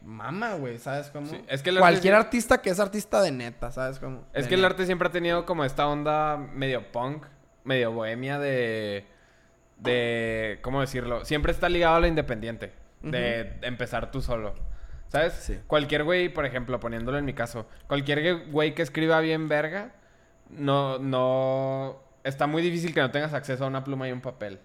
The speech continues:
Speaker 1: Sí.
Speaker 2: Para
Speaker 1: Sí,
Speaker 2: ponerte a
Speaker 1: definitivamente.
Speaker 2: practicar lo que te mama, güey. ¿Sabes? Ahora, está muy difícil tener acceso a una universidad donde puedas estudiar lo que te mama.
Speaker 1: Ujú.
Speaker 2: Pero de que lo puedes hacer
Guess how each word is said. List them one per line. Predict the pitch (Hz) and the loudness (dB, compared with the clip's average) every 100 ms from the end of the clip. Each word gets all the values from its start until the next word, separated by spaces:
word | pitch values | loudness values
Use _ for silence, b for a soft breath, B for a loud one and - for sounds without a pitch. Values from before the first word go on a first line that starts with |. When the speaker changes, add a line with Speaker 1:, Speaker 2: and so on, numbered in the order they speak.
| _ | _
Speaker 1:
Sí. | 175 147 - - | -2 -2 -4 -4
Speaker 2:
Para | 123 120 123 | 0 0 0
Speaker 1:
Sí, | |
Speaker 2:
ponerte | 135 127 123 95 143 143 | -2 -2 -2 -2 0 2
a | 139 127 | 2 2
Speaker 1:
definitivamente. | 110 101 120 | -2 -8 -4
Speaker 2:
practicar | 131 104 120 - 113 | -2 -4 -6 -4 -2
lo | 127 131 | -2 -2
que | 127 | -4
te | - 117 | -2 -2
mama, | 110 107 120 107 | 0 -4 -6 -10
güey. | 92 92 - _ b b - | -12 -16 -20 _ b b -2
¿Sabes? | 139 185 185 | 0 0 2
Ahora, | 147 147 147 120 B B B _ _ - | 4 6 4 0 B B B _ _ -10
está | 90 - 107 | -10 -4 -4
muy | 117 147 | -2 0
difícil | 160 156 156 151 151 | 0 0 0 -2 -4
tener | 135 113 | -2 -2
acceso | 123 147 135 139 143 - | -4 -2 -4 -2 -4 -4
a | 110 | -6
una | 107 110 | -4 -4
universidad | 131 143 135 120 | -2 -2 -2 -4
donde | 113 127 | -6 -6
puedas | 107 117 | -6 -10
estudiar | 131 101 98 | -8 -6 -6
lo | 117 | -6
que | - | -8
te | - | -10
mama. | 90 101 160 127 - - | -10 -10 -8 -8 -10 -12
Speaker 1:
Ujú. | 151 151 202 277 _ | -10 -10 -12 -16 _
Speaker 2:
Pero | 123 127 | 0 4
de | 131 127 | 2 2
que | |
lo | 135 113 | -2 0
puedes | 160 180 | -2 -4
hacer | 135 143 170 185 | -6 -6 -2 -4